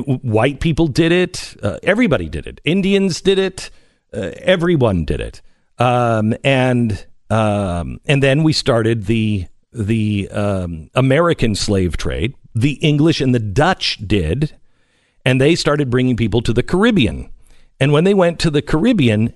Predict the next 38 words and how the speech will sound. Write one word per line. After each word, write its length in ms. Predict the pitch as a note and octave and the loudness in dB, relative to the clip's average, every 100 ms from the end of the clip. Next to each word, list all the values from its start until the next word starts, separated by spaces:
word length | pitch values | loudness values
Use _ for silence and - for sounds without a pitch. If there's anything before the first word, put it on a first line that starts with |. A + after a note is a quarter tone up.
| - | -4
you 180 | A#2 E3+ | 0 2
were 160 | F#3+ | 4
made 340 | F#3 D3+ C#3 A2 | 4 4 4 2
a 60 | |
slave. 760 | F#2+ - - A3 G3 F2 B1 - - _ _ _ | -2 -4 0 2 2 0 -4 -14 -18 _ _ _
But 140 | - D#3 | -4 0
if 200 | F#3 - | 0 0
you 120 | B3+ | 0
were 100 | C#4+ | 2
dropped 320 | F#3+ F3 - | 2 0 2
off 140 | C#3+ - | 0 2
here 200 | C3+ B2 | 0 2
in 60 | |
America, 840 | G#2 A2 E3+ A#3 G#3+ - B1 A2+ - | 2 2 2 2 0 -2 -2 -4 -6
you 360 | - G2+ C3+ D3 | -6 0 2 4
were 240 | C#3 D#3+ | 4 2
an 100 | E3 | 4
indentured 580 | D#3+ A2+ G#2 G2 A2+ C3 | 2 2 0 0 -2 -2
servant. 600 | - G3+ B3 A#2+ - - - _ _ _ _ _ _ _ _ _ _ _ | 0 0 2 0 -4 -10 -10 _ _ _ _ _ _ _ _ _ _ _
So 180 | - F3 | -2 0
one 260 | D#3 F#3+ | 2 0
of 100 | B3+ | 0
the 80 | B3+ | -2
guys, 400 | F3 G#2+ G2+ G2+ | -2 -4 -4 -10
and 140 | - C3 | -6 -2
he 80 | |
was 140 | D#3 G3 | -2 -2
a 60 | |
white 320 | A#3 B3+ C4 - | 0 -2 -4 -6
guy, 380 | B1+ - G2+ _ _ _ _ - | -10 -8 -14 _ _ _ _ -6
uh, 360 | A#2 A#2+ A#2+ A2+ | -2 0 0 -2
I'm 80 | D3 | 0
sorry, 280 | F3+ F#3+ F#2+ - | 0 0 -4 -4
he 100 | B2+ | -2
was 140 | C3 | 0
a 60 | F#3 | 0
black 280 | G3+ A3+ | 0 -2
guy. 340 | - D#2 F#2 | -4 -10 -10